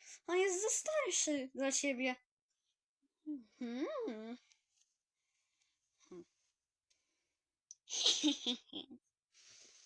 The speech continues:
Mi, mi, mi.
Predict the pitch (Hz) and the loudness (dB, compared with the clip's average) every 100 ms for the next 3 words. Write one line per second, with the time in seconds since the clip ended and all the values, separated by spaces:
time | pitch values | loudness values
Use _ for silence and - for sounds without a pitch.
0 | - _ _ - - - - - - - | -20 _ _ -20 -20 -20 -20 -20 -20 -18
1 | - - - - 320 330 320 302 285 277 | -14 -14 -14 -6 -2 0 2 2 2 0
2 | 240 - _ _ _ 302 330 320 311 294 | -2 -8 _ _ _ -2 2 6 6 6
3 | 285 285 311 311 302 285 277 262 | 2 -2 0 2 2 0 -2 -4